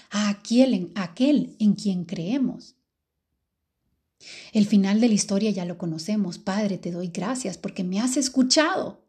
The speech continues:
<laughs> Y en otra versión, en el capítulo, en el versículo veinte, cuarenta y dos dice, "Yo sabía, yo sé que siempre me escuchás, pero lo digo por la gente que está aquí presente".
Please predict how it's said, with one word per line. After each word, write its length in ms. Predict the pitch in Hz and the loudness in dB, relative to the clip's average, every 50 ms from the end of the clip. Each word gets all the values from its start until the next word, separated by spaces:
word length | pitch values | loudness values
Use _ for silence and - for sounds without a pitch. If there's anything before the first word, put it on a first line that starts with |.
| - | -8
<laughs> 160 | - 254 - - _ _ _ _ - - - - - - - - - - | -8 -8 -8 -8 _ _ _ _ -20 -20 -20 -20 -20 -20 -20 -12 0 6
Y 280 | 302 302 320 320 320 330 | 8 8 8 8 6 4
en 140 | 294 277 | 6 6
otra 260 | 302 320 311 349 359 330 | 6 6 6 4 2 0
versión, 480 | 311 269 254 - 269 269 294 302 302 | 0 0 -2 -2 0 2 4 4 4
en 160 | 277 247 226 | 4 4 4
el 120 | 220 208 202 | 2 0 0
capítulo, 420 | - 208 - 220 208 262 254 254 | -2 -2 -4 -2 0 2 4 4
en 220 | 233 226 - 233 214 | 2 2 0 2 2
el 100 | 208 190 | 4 4
versículo 420 | 202 196 - - 254 277 269 262 | 2 0 -2 -4 -2 0 2 2
veinte, 240 | 247 208 - 208 - | 2 2 0 -4 -2
cuarenta 320 | - 214 202 196 185 190 | 0 0 2 2 2 0
y 40 | 190 | 0
dos 160 | 196 214 214 | 2 2 2
dice, 420 | 196 226 233 247 - 277 269 269 - | 2 2 0 0 0 -2 -2 -2 -2
"Yo 100 | - 339 | -2 -2
sabía, 760 | 339 - - 226 180 175 196 214 247 254 233 202 - - - - _ _ - | -2 0 -2 -4 -2 2 4 6 8 8 8 6 4 -2 -12 -20 _ _ -2
yo 120 | - 311 | 0 0
sé 320 | 262 - - 240 285 320 320 | 0 0 4 4 4 6 6
que 100 | 349 - | 4 2
siempre 320 | - 220 208 196 196 190 | 2 2 0 0 0 -2
me 100 | 185 180 | -4 -6
escuchás, 480 | 170 - - - - - 170 151 160 - | -8 -8 -10 -10 -8 -8 -8 -8 -10 -4
pero 220 | - 233 226 226 | -2 2 2 4
lo 160 | 226 226 226 202 | 4 4 4 6
digo 380 | 214 294 311 302 370 349 - | 6 6 6 6 4 -2 -2
por 160 | - 254 208 | -2 -2 -2
la 120 | 196 185 180 | -2 -4 -6
gente 400 | - 226 240 254 254 277 254 - | -2 4 6 6 6 6 2 -4
que 60 | 220 | -6
está 200 | 202 - - 220 | -10 -10 -10 -14
aquí 220 | 208 - 269 277 | -12 -6 -4 -4
presente". 880 | 254 - 240 208 196 - - - 214 240 254 269 247 254 - - - - | -4 -2 -4 -4 -4 -6 -8 -6 0 4 4 4 4 2 -2 -6 -14 -14